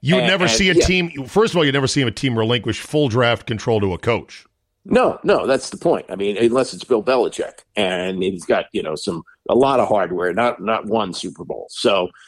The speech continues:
Speaker 2: yeah, and the Saints were looking for some publicity at the time. Um, and so they certainly got it with that, but, uh, that's one of the dumbest things you could possibly do. Trade,
Speaker 1: Another
Speaker 2: trade all your, all your play,
Speaker 1: Yeah.
Speaker 2: all your play for a running back.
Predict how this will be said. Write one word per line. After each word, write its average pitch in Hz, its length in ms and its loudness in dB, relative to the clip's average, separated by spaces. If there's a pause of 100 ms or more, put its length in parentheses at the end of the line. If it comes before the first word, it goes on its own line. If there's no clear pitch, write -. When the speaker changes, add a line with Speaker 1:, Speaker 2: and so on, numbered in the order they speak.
(140)
Speaker 2:
yeah, 131 180 6
and 143 100 2
the 147 60 2
Saints 208 360 4
were 165 80 4
looking 139 240 4
for 131 160 0
some 127 220 0
publicity 107 680 0
at 101 120 -2
the 104 80 -2
time. 85 580 -2 (380)
Um, 92 840 0
and 98 240 2
so 101 360 4
they 107 220 4
certainly 104 400 0
got 101 260 2
it 90 80 0
with 87 180 -2
that, 107 440 0
but, 82 300 -4
uh, 85 80 0
that's 127 320 0
one 113 200 2
of 101 60 -6
the 98 80 -2
dumbest 95 440 -2
things 87 280 -8
you 87 80 -8
could - 120 -18
possibly 71 440 -6
do. - 220 -10 (160)
Trade, 120 100 2
Speaker 1:
Another 151 240 2
Speaker 2:
trade 123 140 2
all 190 180 4
your, 381 160 4 (120)
all - 260 4
your 415 160 4
play, 156 240 0
Speaker 1:
Yeah. 135 260 2
Speaker 2:
all 190 60 4
your 214 100 4
play 220 120 4 (120)
for 208 140 4
a - 20 6
running 247 300 4
back. 120 240 -6